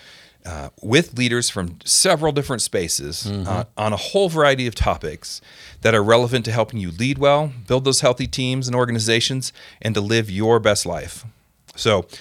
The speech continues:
Speaker 1: we're committed to helping you actually do something with what you've learned, and to allow that and to facilitate that, we're providing a download, a miniature workbook that you can grab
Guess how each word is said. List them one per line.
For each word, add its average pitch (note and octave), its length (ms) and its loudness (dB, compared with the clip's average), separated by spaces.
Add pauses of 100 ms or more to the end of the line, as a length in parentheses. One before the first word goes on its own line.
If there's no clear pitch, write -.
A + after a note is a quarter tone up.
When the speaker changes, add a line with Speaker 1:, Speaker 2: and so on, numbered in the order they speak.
(180)
Speaker 1:
we're A#2 280 2
committed A2 400 -2
to G2+ 60 -4
helping G#2+ 300 -2
you G2+ 160 -4
actually A2 340 -4
do A2 140 -6
something G#2 640 -4
with G2 180 -6
what F#2 200 -4
you've E2+ 200 -8
learned, F#2 380 -8 (480)
and G2+ 180 -2
to F#2+ 340 0
allow G2+ 340 4
that F#2+ 260 4
and F2 120 -4
to F2+ 80 -6
facilitate B2 720 -2
that, G2 220 4
we're G2 100 -4
providing G#2 560 0
a F2 40 -4
download, B2 640 2 (320)
a G2 80 -4
miniature B2+ 400 2
workbook A2+ 540 0
that G#2+ 120 -2
you A2 140 -4
can A#2 120 -2
grab G2+ 460 2